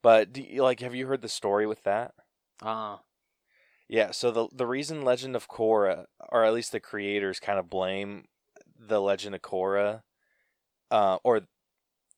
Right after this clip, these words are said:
Speaker 1: the not super success of Legend of Korra, what they blame it on is Nick were cutting back,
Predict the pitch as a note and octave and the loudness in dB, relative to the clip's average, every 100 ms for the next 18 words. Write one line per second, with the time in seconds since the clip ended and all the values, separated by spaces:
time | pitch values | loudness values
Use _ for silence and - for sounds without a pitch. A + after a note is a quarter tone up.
0 | _ - B2+ A2 G2+ F#2+ G2+ G2+ G#2 F#2 | _ -10 -8 -6 -10 -12 -6 0 0 -2
1 | - - A#2 A2 - G2+ _ _ _ _ | -8 -10 -10 -10 -10 -12 _ _ _ _
2 | - - - G#2+ G2+ - - G2 G2+ - | -16 -12 0 2 2 -4 -2 0 0 -4
3 | - A#2 A2+ A2+ A2+ - B2 A#2+ B2 B2+ | -12 -6 -6 -8 -16 -10 -4 -2 -2 -4
4 | - A2+ A2 A2+ A2 B2 A#2 G#2 F#2+ F#2+ | -8 -4 -4 -2 0 0 0 0 -2 -4
5 | F#2 _ - _ - A#2 G#2+ G#2 G2 F#2+ | -8 _ -20 _ -6 0 2 4 2 -2
6 | - _ _ _ - A2 A2 A#2 - A#2 | -12 _ _ _ -16 -4 0 0 0 -4
7 | - A2 G#2+ G#2 F#2+ G2 F#2+ G2 - - | -2 -2 -2 -2 0 0 0 -6 -14 -20